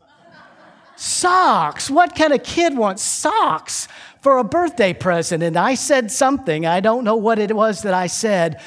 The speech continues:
but every party thereafter, we would all bring our presents in, and we would say, "Not socks,"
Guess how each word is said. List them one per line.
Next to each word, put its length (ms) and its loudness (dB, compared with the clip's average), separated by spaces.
but 120 -4
every 360 -2
party 340 -2
thereafter, 720 -6
we 160 -6
would 140 -4
all 440 -2
bring 240 -6
our 120 -4
presents 480 -6
in, 320 -4
and 180 -6
we 120 -2
would 140 -6
say, 520 -4
"Not 320 2
socks," 1160 0